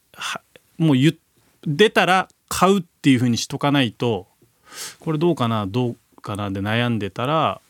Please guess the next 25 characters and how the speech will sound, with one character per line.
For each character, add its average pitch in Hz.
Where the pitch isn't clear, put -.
も 123
う -
全 107
然 101
売 101
れ 101
ち -
ゃ 104
う 92
ん 92
で、 90
え 107
ー、 98
十、 170
十 175
万 233
キ -
ロ 220
ぐ 220
ら 175
い 113
走 -
っ -
て 113
る 95